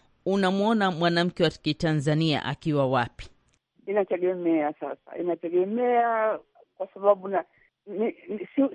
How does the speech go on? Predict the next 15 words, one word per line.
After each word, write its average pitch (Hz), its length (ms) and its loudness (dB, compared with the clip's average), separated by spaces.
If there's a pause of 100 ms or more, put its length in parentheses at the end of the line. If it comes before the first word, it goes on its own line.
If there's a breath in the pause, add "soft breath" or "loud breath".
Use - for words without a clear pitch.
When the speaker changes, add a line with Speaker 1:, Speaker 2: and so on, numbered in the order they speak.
(100)
Speaker 2:
sitatabiri. 214 960 0
Nikitabiri 233 800 -4
nitakuwa 214 360 -8
kama, 233 320 -4 (460)
nitakuwa 196 340 2
kama 214 280 0
mnajimu. 170 560 -2 (300)
Sita-, - 300 -4 (260)
siwezi 208 260 0
kutabiri, 214 580 -4
lakini 202 500 -4 (420)
kwa 220 100 0
kweli 269 360 8
ninaona 233 440 4
kwamba 208 480 2